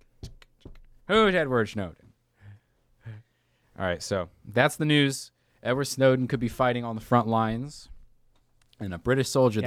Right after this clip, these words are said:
Speaker 1: they're making
Speaker 2: keep your eyes out if you're fighting in Ukraine, everybody.
Speaker 1: Right, and they're making you listen to abba if you get captured by Russia.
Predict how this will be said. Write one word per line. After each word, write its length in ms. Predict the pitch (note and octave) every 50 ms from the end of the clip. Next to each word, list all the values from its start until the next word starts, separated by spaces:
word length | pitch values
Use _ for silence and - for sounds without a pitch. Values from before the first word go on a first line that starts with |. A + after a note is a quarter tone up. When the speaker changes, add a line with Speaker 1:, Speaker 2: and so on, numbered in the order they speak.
| G2+ G2+
Speaker 1:
they're 100 | A2 A#2+
making 100 | A#2+ D3
Speaker 2:
keep 100 | C#3+ -
your 80 | F3+
eyes 240 | E3+ E3 D#3+ D3 C3+
out 140 | C#3 C3 B2
if 80 | -
you're 80 | - A#2
fighting 260 | - - C3 B2+ B2+ B2+
in 80 | B2
Ukraine, 440 | B2 B2 - - C3+ A#2+ A#2 A2 G#2+
everybody. 400 | G2+ G2+ G2+ G#2 G2 G2 G2+ - - -
Speaker 1:
Right, 260 | G2 F#2 F2 E2 - _ -
and 240 | G2+ G2+ G2 F#2+ F#2
they're 220 | F#2+ F2 F#2+ G2
making 320 | G2 G#2 A2+ B2 - C3 B2+
you 120 | A#2 A2
listen 320 | G2 A2 A#2 - - B2 G#2
to 140 | G#2+ F#2 E2 - -
abba 400 | A#2 A#2 A#2+ A2 G2 F2 D#2+ D#2+ E2
if 100 | F#2+ F#2+
you 60 | G#2+
get 180 | G2+ G2 F2 -
captured 340 | - A2+ G#2+ - - G#2 G2
by 120 | G2+ G2
Russia. 300 | F#2+ F#2 F2 F2 - -